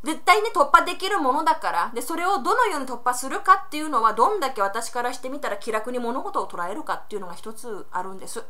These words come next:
そう、深く考えてもね、あの、答えが見えるものではないから。やっぱ気分もあるじゃない？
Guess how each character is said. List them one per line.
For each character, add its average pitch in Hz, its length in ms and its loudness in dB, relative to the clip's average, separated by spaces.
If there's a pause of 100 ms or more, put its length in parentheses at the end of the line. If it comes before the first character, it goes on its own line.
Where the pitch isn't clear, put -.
(160)
そ - 140 -6
う、 - 40 -8
深 330 240 0
く - 60 -10
考 302 80 0 (220)
え 330 40 -8
て 254 80 -6
も 180 140 -6
ね、 233 260 -4 (440)
あ 214 100 0
の、 190 100 -6
答 233 240 -2
え 330 60 0
が 220 80 -2
見 190 120 -6
え 254 60 -6
る 277 60 -6
も 233 120 -6
の 208 80 -6
で 151 80 -8
は 151 80 -8
な 190 140 -10
い 208 60 -10
か - 120 -8
ら。 - 140 -10 (200)
や 214 60 -10
っ - 20 -10
ぱ - 80 -10
気 - 160 -6
分 262 160 -2
も 190 80 -2
あ 254 60 -2
る 254 60 -6
じ - 80 -10
ゃ - 40 -10
な 202 80 -8
い？ - 20 -10